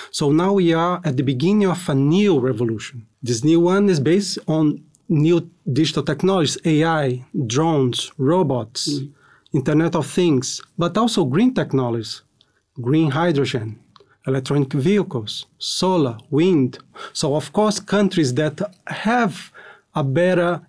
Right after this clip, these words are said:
Speaker 1: stance on the digital will be better positioned. And we do have this, uh, index, as you mentioned, the Frontier Technology Index. And we see clearly, developed countries, they are the top. The first five, U S,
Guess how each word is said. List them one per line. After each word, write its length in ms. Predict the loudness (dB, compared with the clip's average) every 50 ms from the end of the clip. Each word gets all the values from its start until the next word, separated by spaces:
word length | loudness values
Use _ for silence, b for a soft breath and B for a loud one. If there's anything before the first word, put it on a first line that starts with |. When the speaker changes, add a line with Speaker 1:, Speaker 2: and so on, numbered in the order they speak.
| _ -4
Speaker 1:
stance 560 | -4 -4 -4 -2 0 0 2 0 0 0 0
on 180 | 0 2 2 2
the 140 | 2 0
digital 720 | 0 2 2 2 2 2 0 -2 -2 0 0 0 -2 -4 -4 _
will 140 | 0 0
be 140 | 2 2 0
better 260 | 0 0 0 -2 -2
positioned. 580 | -2 -4 -4 -2 -2 -2 -2 -2 -6 -8 -8 -8 -14 B B B B B B
And 120 | -2 0 2
we 120 | 2 2
do 200 | 2 4 2 2
have 280 | 2 2 0 0 0 0
this, 320 | 0 2 0 0 -2 -6 B B B B B B B B
uh, 200 | -6 -4 -4 -2 0
index, 500 | 0 2 4 4 4 2 0 0 -2 -4
as 240 | -2 -2 -2 0 2
you 80 | 2 2
mentioned, 520 | 2 2 2 0 0 -2 0 0 0 0
the 80 | 0 -2
Frontier 420 | -2 -2 -2 -2 0 0 0 0
Technology 640 | 0 -2 -4 -2 -2 -2 0 0 0 0 0 0
Index. 320 | 0 0 0 -2 -6 -8 -4 -2
And 120 | 0 2
we 100 | 2 2
see 220 | 2 0 0 0
clearly, 480 | 0 0 0 2 2 2 2 2 0 -2 -6 _ _ _ _ _ _ _ _ _ _
developed 420 | -4 -2 0 2 2 2 0 -2 -2
countries, 500 | 0 0 0 0 2 0 0 0 -2 -4
they 180 | -2 0 0 2
are 180 | 2 0 0
the 160 | 0 0 0
top. 400 | 0 0 -2 -2 -2 -2 -6 -14 -20 _ b b b b b b b -8
The 80 | -6
first 260 | -2 -2 -2 -2 -2
five, 480 | -2 -2 0 2 2 2 0 -2 -6 -12 -20 _ _ _ _ _
U 240 | 0 2 4 4 4
S, 340 | 2 0 0 -2 -6 -8